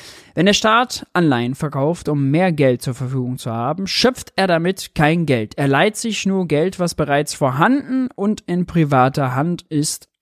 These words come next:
aus.“ Das ist die Prämisse. Dann weiter. Dementsprechend müsste die Geldmenge des Gesamtsystems, Staat und Privat, dieselbe bleiben und durch diesen Prozess nicht verändert werden. Dadurch würden,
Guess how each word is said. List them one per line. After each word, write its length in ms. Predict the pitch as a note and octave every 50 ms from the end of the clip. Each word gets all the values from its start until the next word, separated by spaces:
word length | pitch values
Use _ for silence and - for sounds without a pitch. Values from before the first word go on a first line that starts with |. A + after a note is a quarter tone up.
| _ _ _
aus.“ 560 | - - - - - - - - - - - - - - - - - - - - _ _ _ _ _ _ _ _ _ -
Das 160 | D#3 D3 D3
ist 140 | D#3+ C#3+ -
die 60 | C#3
Prämisse. 540 | - - B2+ A#2 B2+ D#3 - - B3+ D4+ D#4+ - _ _ _ - - _ _
Dann 180 | D3+ C#3+ C#3
weiter. 300 | C3 C3 C3+ - G#3 G#3
Dementsprechend 680 | F#3 F3 G3+ A3+ A3+ A3+ G#3+ - - A#3 A#3 - G#3+ G3
müsste 200 | G#3 G#3+ - G3+
die 120 | G#3 G3
Geldmenge 460 | D#3+ E3+ F#3+ G#3+ - A#3 A3 A3 G#3+
des 140 | F#3+ F#3+ -
Gesamtsystems, 960 | - F3 D#3 E3+ E3+ G3+ A3 - - E3+ - - - D#3 D3+ E3+ G3 A3 A3+
Staat 360 | - - - E3+ E3 F3 E3+ F#3
und 120 | F#3 F3
Privat, 380 | - F#3+ E3+ E3+ E3 D#3+ D#3 -
dieselbe 460 | D#3 C#3+ D#3 E3 G#3 B3 A3+ G3+ D#3
bleiben 360 | C#3 C3+ A#2+ B2 C#3 D#3 E3+
und 120 | D#3 D3+
durch 100 | D#3 D3
diesen 280 | - E3 D3+ D3+ D#3 D3+
Prozess 440 | - - D3+ - - E3 E3+ - -
nicht 240 | E3 F3+ F#3 - -
verändert 480 | - G3 - F#3+ F#3+ D3+ A#2+ A2+ D3
werden. 380 | C3+ B2 A#2+ A#2+ B2+ B2 B2 B2
Dadurch 600 | D3+ D3+ D#3+ E3+ D#3+ D#3 D3 E3 G#3+ A#3+ - -
würden, 380 | D#3+ F3 G3+ G3+ G3+ A3+ A3+